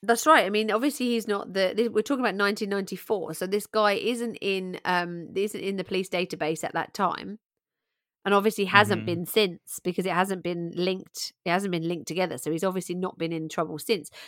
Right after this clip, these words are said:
Speaker 1: But when she said he has got, like, a Mediterranean, um, complexion, does that
Speaker 2: Mm-hmm.
Speaker 1: mean that he's not local, or that he's moved to the area, or does that mean he's there on holiday and he's going home?
Speaker 2: Mm-hmm.
Speaker 1: Um, could that be the reason why th-, he's never turned
Speaker 2: It
Speaker 1: up on the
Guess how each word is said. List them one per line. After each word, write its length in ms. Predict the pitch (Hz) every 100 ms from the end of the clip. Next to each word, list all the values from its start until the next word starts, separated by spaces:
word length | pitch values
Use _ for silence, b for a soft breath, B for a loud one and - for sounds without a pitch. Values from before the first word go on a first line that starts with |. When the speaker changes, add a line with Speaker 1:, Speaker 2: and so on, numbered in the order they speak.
| B
Speaker 1:
But 60 | 202
when 120 | 226
she 100 | 247
said 180 | 226 202
he 100 | 202
has 100 | 180
got, 140 | 185
like, 140 | 180 196
a 40 |
Mediterranean, 840 | 190 190 175 - 175 165 156 175 175 _ -
um, 420 | 180 170 160 156 _ - -
complexion, 840 | 170 - 247 - - - - 208 _ b b -
does 140 | 190
that 140 | 208 -
Speaker 2:
Mm-hmm. 60 | 190
Speaker 1:
mean 180 | 185
that 100 | 180 165
he's 260 | 180 170
not 320 | 180 190 -
local, 640 | 214 226 233 254 254 269 - - -
or 60 |
that 80 | 180
he's 120 | 185
moved 360 | 190 196 233 -
to 80 | 220
the 140 | 220
area, 500 | 220 220 226 226 226
or 160 | - 190
does 120 | 180
that 120 | 196
mean 140 | 190 190
he's 160 | 190
there 180 | 180 170
on 120 | 151
holiday 680 | 139 190 208 202 220 220 220
and 80 | 185
he's 100 | 175
going 240 | 160 143
home? 460 | 143 202 226 247 269
Speaker 2:
Mm-hmm. 100 | - B B -
Speaker 1:
Um, 320 | 196 190 190 -
could 200 | 233 226
that 180 | 190 -
be 80 |
the 120 | 247 240
reason 360 | 247 240 220
why 380 | 220 220 220 220 - -
th-, 100 | -
he's 240 | 196 208
never 200 | 214 202
turned 320 | 196 214 202 196
Speaker 2:
It 20 |
Speaker 1:
up 80 | -
on 140 | 196 196
the 220 | 196